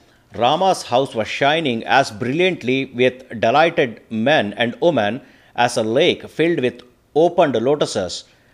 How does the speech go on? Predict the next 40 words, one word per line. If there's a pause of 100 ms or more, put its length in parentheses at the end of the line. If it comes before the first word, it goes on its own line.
(120)
and
visited
by
innumerable
happy
birds. (500)
Vasishta,
leaving
Rama's
house, (100)
which
seemed
like
the
royal (220)
palace,
saw
the
way
filled
with
people. (720)
All
the
royal
highways
in
the
city
of
Ayodhya
were
filled
with
groups
and
groups
of
delighted
people